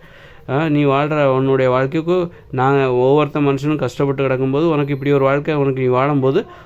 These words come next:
உன்கிட்ட திருடுனா தப்பு கிடையாது. நீனும் ஒண்ணும் யோக்கியம் கிடையாது, மத்தவங்கள பத்தி உனக்கும் கவலை இல்ல. அப்படி இருக்கும்போது ம-, மக்களை பத்தி உனக்கும் கவலை இல்ல. கஞ்சிக்கு வழி இல்லாம எவ்வளோ கஷ்டப்பட்டுட்டு இருக்க, அவங்கள பத்திலாம் உனக்கு கவலை இல்லாம உன் வாழ்க்கை தான், உன்னுடைய சொகுசு தான் உனக்கு முக்கியம்னு சொல்லிட்டு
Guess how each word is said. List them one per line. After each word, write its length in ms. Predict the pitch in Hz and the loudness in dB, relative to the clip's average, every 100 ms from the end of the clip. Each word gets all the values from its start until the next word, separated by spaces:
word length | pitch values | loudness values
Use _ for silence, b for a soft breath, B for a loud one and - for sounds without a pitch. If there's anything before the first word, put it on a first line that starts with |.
| B | B
உன்கிட்ட 360 | 139 180 180 185 | 2 4 4 2
திருடுனா 380 | 170 165 165 180 | 2 4 4 2
தப்பு 260 | 180 139 143 | 0 -2 0
கிடையாது. 420 | 139 123 117 123 104 b b - | 2 2 0 -2 -2 b b 0
நீனும் 340 | 139 175 185 | 4 4 4
ஒண்ணும் 240 | 170 165 170 | 4 4 4
யோக்கியம் 340 | 147 147 151 | 2 0 0
கிடையாது, 200 | 139 127 | 2 2
மத்தவங்கள 340 | 131 160 160 151 | 0 2 2 0
பத்தி 200 | 156 170 | 0 2
உனக்கும் 360 | 143 151 160 | 2 0 2
கவலை 240 | 139 135 135 | 2 2 0
இல்ல. 160 | 127 107 | 0 0
அப்படி 220 | 117 143 | -2 -4
இருக்கும்போது 380 | 139 147 160 214 B B B B - | -2 0 0 -2 B B B B 0
ம-, 200 | 131 131 | 2 2
மக்களை 340 | 131 131 165 | 2 2 2
பத்தி 220 | 156 151 | 2 2
உனக்கும் 380 | 165 147 151 160 | 2 2 2 2
கவலை 260 | 139 143 143 | 4 2 2
இல்ல. 160 | 139 113 | 0 0
கஞ்சிக்கு 400 | - 127 147 151 | -2 -2 0 0
வழி 160 | 147 151 | 2 0
இல்லாம 260 | 147 151 | 0 0
எவ்வளோ 220 | 143 143 139 | 0 0 -2
கஷ்டப்பட்டுட்டு 520 | 127 - 143 139 135 | -4 -2 -2 -2 -2
இருக்க, 140 | 131 | -2
அவங்கள 260 | 117 127 143 | 0 0 0
பத்திலாம் 340 | 135 143 156 | -2 -2 0
உனக்கு 200 | 147 135 | 0 0
கவலை 200 | 135 139 | 0 0
இல்லாம 300 | 139 139 143 123 | 2 2 2 2
உன் 240 | 110 143 | 2 2
வாழ்க்கை 300 | 147 147 151 | 2 0 0
தான், 160 | 151 147 | 0 2
உன்னுடைய 320 | 127 151 156 | 2 2 2
சொகுசு 300 | 143 143 139 | 2 0 0
தான் 160 | 156 156 | 0 0
உனக்கு 200 | 143 135 | 0 -2
முக்கியம்னு 380 | 131 131 147 139 | -4 0 0 0
சொல்லிட்டு 340 | 135 143 160 | 0 -2 -4